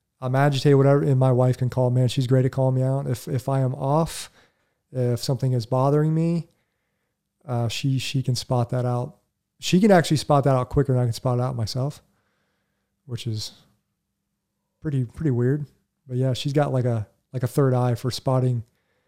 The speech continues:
spotting when I am off my, my happiness game.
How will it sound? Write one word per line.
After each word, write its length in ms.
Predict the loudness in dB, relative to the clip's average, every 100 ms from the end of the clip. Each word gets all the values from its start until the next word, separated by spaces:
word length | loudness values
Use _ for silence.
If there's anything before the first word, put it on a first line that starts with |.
| _ _ _ _ _ _
spotting 460 | -2 2 2 2 2
when 140 | 0
I 200 | 0 0
am 380 | 0 -2 -4 -6
off 300 | 0 0 2
my, 260 | 0 0 0
my 160 | 0
happiness 560 | 0 2 0 2 0 0
game. 460 | 0 2 0 -2